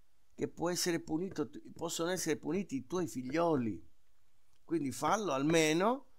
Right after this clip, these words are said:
io lo dico a voi, perché poi quando vi troverete a parlare, voi farete questo discorso, che è giusto che sia fatto in questa maniera.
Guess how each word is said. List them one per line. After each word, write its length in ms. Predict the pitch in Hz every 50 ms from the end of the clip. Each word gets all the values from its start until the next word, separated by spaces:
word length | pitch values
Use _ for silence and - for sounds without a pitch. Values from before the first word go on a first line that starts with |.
| - - - - - - - - - - - - - - - -
io 280 | 113 120 113 - - -
lo 140 | - - 76
dico 300 | 65 98 101 95 - 123
a 80 | 120 117
voi, 480 | 117 110 113 98 92 95 107 117 117 104
perché 360 | - - - - - - 101
poi 260 | - - - 110 107
quando 300 | - 113 117 117 110 104
vi 100 | 98 104
troverete 480 | - - 113 107 110 113 120 113 110 107
a 40 | -
parlare, 580 | - - 143 135 131 123 110 104 117 131 139
voi 240 | 117 98 120 147 143
farete 420 | - - 104 92 117 113 - 117
questo 460 | - - 175 208 185 - - - 139 113
discorso, 520 | 120 127 - - 147 139 135 - 127 123
che 140 | - 165 165
è 120 | 165 143 123
giusto 420 | - 233 294 262 - - - 165
che 140 | 131 131 117
sia 160 | - - 117
fatto 280 | - - 120 113 - 113
in 60 | 98
questa 260 | - 110 - - 107
maniera. 480 | 101 101 95 90 87 78 71 62 57